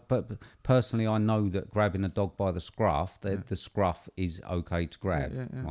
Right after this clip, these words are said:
Speaker 1: right? Grabbing a pig by a rope and dragging it up a,
Speaker 2: Yeah,
Speaker 1: a
Speaker 2: it,
Speaker 1: cliff
Speaker 2: it was under its armpit.
Speaker 1: with a rope, right? Okay, but, but the cow, I, it's just, they just looked like I just could not
Speaker 2: Yeah.
Speaker 1: stop worrying about the animals.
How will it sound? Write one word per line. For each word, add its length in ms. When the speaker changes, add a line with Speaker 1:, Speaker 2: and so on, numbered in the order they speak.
Speaker 1:
right? 100
Grabbing 280
a 40
pig 320
by 200
a 20
rope 360
and 120
dragging 400
it 80
up 220
a, 100
Speaker 2:
Yeah, 120
Speaker 1:
a 40
Speaker 2:
it, 120
Speaker 1:
cliff 180
Speaker 2:
it 60
was 140
under 220
its 120
armpit. 360
Speaker 1:
with 160
a 60
rope, 400
right? 260
Okay, 340
but, 300
but 340
the 100
cow, 400
I, 80
it's 200
just, 460
they 200
just 360
looked 640
like 200
I 80
just 300
could 300
not 540
Speaker 2:
Yeah. 40
Speaker 1:
stop 480
worrying 500
about 340
the 100
animals. 540